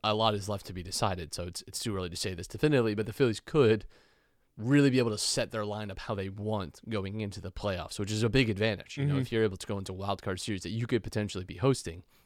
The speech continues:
Speaker 1: 'cause the Phillies, you know, would, would potentially be, as it is, um, hosting that wild card series, and you're able to, to set it so you have your preferred number one and number two going in, like, that's, that is a, a really, really nice thing to be able to do.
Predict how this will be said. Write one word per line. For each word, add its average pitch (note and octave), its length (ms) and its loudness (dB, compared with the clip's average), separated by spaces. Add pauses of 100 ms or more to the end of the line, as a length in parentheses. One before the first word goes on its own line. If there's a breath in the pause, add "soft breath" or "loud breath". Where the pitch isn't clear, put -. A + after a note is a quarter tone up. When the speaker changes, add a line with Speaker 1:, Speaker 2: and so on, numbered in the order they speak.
Speaker 1:
'cause G2 100 -10
the G#2+ 60 -12
Phillies, G2+ 400 -4 (380 soft breath)
you F#2+ 120 -6
know, G2 60 -8
would, G2+ 320 -4
would G2 260 -6
potentially G2 460 -8
be, F2+ 380 -12 (300)
as A2 240 0
it F#2 100 -6
is, F2+ 380 -4 (320 soft breath)
um, - 340 -10 (140)
hosting C3+ 460 4
that D#2 160 -10
wild E2+ 260 -8
card F#2 200 -8
series, E2+ 440 -8 (680)
and C3 160 4
you're A#2+ 200 6
able G#2+ 220 0
to, A2 140 -8
to F#2+ 120 -10
set G#2+ 260 -2
it F#2+ 120 -8
so - 80 -8
you F#2 140 -8
have G2+ 300 -6
your G#2+ 100 -2
preferred A2+ 680 4
number G#2+ 220 0
one G#2+ 180 0
and G#2+ 120 -4
number G#2 200 -4
two G2 220 -4
going G2+ 340 -2
in, C#3 120 2
like, G2 260 -4 (360)
that's, A#2+ 220 2
that A#2 240 4
is A2 140 2
a, A2 140 0
a A2 80 0
really, A2 300 0
really G2+ 200 0
nice F#2+ 260 -6
thing G2 180 -6
to F#2 80 -12
be F#2+ 120 -10
able F#2 160 -12
to F2+ 160 -14
do. G#2+ 300 -2